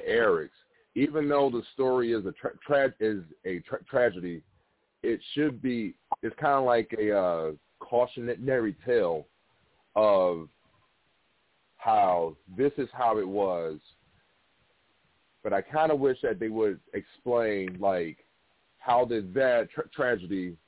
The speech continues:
affect wrestling today? But I didn't make the mo-, movie. But at the same time, though, it,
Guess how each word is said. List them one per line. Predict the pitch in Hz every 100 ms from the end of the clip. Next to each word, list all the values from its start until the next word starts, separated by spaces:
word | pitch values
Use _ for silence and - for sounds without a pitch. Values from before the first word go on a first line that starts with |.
| _ _ _ -
affect | 104 _ 120 101 87 - _ _ _ _ _ _ _ -
wrestling | 110 - 101 90 -
today? | 87 82 107 82 65 - _ _ _ _ _ _
But | 127 131 120 101 _ _ _ 98
I |
didn't | 104 107 107
make | 107 104
the |
mo-, | 104 123
movie. | 113 123 113 113 110 _
But | - 98
at |
the | - -
same | 110 104 101
time, | 113 113
though, | 113 110 107 _ -
it, | 110 113